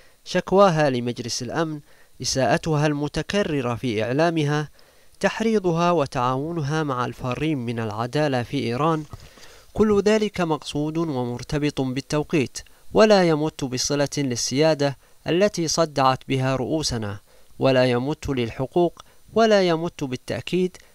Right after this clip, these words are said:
للشرف والمروءة والخصال العربية الخليجية الأصيلة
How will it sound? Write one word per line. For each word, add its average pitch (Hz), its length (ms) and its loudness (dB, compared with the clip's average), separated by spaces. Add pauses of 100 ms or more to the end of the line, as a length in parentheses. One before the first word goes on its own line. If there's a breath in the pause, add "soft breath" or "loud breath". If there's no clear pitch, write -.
(120)
للشرف 151 500 0
والمروءة 131 800 -2
والخصال 131 640 -2
العربية 120 720 -2
الخليجية 156 760 -2
الأصيلة 147 600 2